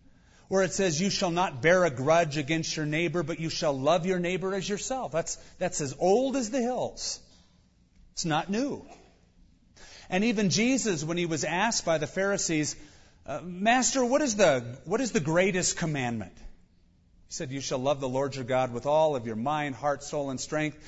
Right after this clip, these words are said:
And the second one is like it. You shall love your neighbor as yourself," quoting Deuteronomy and Leviticus. So what does Jesus mean? A new commandment. It's not new information, but it's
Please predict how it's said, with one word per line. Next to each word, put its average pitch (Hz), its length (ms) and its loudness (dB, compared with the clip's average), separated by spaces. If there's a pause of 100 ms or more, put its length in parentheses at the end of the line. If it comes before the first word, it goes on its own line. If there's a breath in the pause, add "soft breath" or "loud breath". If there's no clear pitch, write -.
(160 loud breath)
And 156 140 0
the 151 60 2
second 226 500 2
one 202 160 2
is 175 160 2
like 175 320 0
it. - 100 -10 (520 soft breath)
You 147 160 -2
shall 143 240 0
love 175 500 4
your 139 160 -2
neighbor 175 580 -2
as 151 400 -2
yourself," 151 520 -6
quoting 135 300 -6
Deuteronomy 151 600 -4
and 135 180 -6
Leviticus. 113 560 -8 (1300 loud breath)
So 208 160 -4 (160)
what 190 400 -6
does 202 140 -2
Jesus 170 380 -4
mean? 165 220 -2
A 113 60 -6
new 190 280 2
commandment. 98 520 -6 (800 loud breath)
It's - 200 -4
not 208 240 2
new 160 220 0
information, 117 760 -4
but 113 140 -6
it's - 200 -8